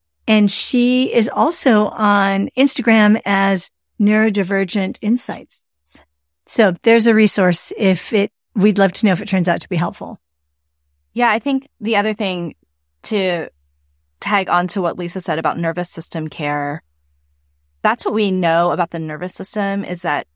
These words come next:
Speaker 2: it can be resilient with the right cues, the right support. I think there's, like, half of this is, like, that radical acceptance about the fragility of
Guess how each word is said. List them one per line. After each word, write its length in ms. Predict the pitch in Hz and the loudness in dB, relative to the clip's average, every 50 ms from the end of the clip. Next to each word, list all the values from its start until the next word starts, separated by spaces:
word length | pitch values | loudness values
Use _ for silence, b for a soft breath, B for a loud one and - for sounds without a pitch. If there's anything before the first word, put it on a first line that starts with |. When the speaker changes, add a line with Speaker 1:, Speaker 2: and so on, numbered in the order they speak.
| _ _ - | _ _ -6
Speaker 2:
it 240 | 180 175 160 - _ _ _ _ _ _ _ _ _ _ _ _ _ _ _ _ _ _ | -4 -4 -4 -6 _ _ _ _ _ _ _ _ _ _ _ _ _ _ _ _ _ _
can 260 | - - 202 190 202 | -4 -2 0 2 2
be 360 | 196 208 185 185 180 180 180 - | 2 2 0 0 0 0 -2 -2
resilient 760 | 185 185 175 165 160 156 139 160 165 165 208 247 240 - - | -4 -4 -4 -2 -2 -2 -2 -2 -2 0 0 -2 -2 -2 -2
with 300 | 190 170 170 170 - _ _ - | -4 -4 -4 -6 -10 _ _ -10
the 140 | 180 175 165 | -8 -6 -4
right 320 | 160 165 156 147 143 - _ | -4 -4 -4 -4 -4 -8 _
cues, 420 | - - 247 247 254 254 247 214 | -6 -2 0 0 0 0 -2 -4
the 120 | - 160 143 | -6 -6 -6
right 200 | 139 110 - - | -6 -6 -6 -8
support. 580 | - - - - - 262 247 226 233 226 190 - _ _ _ _ _ _ _ _ _ _ _ _ _ _ _ _ _ _ | -12 -12 -8 -2 0 2 2 2 2 0 -2 -4 _ _ _ _ _ _ _ _ _ _ _ _ _ _ _ _ _ _
I 100 | - 214 | -4 -4
think 300 | 214 - 220 214 214 - - | -2 -2 -2 -4 -4 -8 -8
there's, 480 | 233 220 214 202 190 190 185 - - - _ _ | -4 -2 0 0 0 -2 -4 -8 -12 -14 _ _
like, 240 | - 180 - - - _ _ _ | -4 -4 -4 -4 -10 _ _ _
half 360 | - - - 233 220 247 - - | -14 -8 -4 -2 -2 -2 -4 -6
of 120 | 254 247 | -6 -4
this 260 | 277 277 269 - - | -4 -4 -4 -4 -8
is, 100 | 202 - | -6 -6
like, 140 | 196 180 - | -6 -6 -4
that 180 | - 117 - 175 | -6 -6 -4 -2
radical 320 | 175 165 185 185 - 190 | -2 -2 -2 -2 -4 -4
acceptance 600 | - - - - 151 - - 170 151 165 165 - - | -4 -4 -6 -10 -10 -8 -8 -8 -8 -8 -8 -8 -8
about 180 | 165 156 - | -8 -6 -6
the 140 | - 143 - - _ _ _ _ _ _ _ _ _ _ _ _ _ _ _ _ _ _ _ _ | -6 -8 -10 -10 _ _ _ _ _ _ _ _ _ _ _ _ _ _ _ _ _ _ _ _
fragility 1120 | - 185 156 - - 175 170 170 165 165 160 156 156 151 147 147 147 160 170 - - _ _ _ _ _ | -2 -2 -2 -2 -2 -2 0 0 0 -2 -2 -4 -4 -4 -4 -4 -6 -8 -10 -14 -20 _ _ _ _ _
of 640 | 170 160 160 160 156 156 156 156 165 - - - - | 0 0 2 2 0 0 -2 -4 -8 -12 -18 -20 -20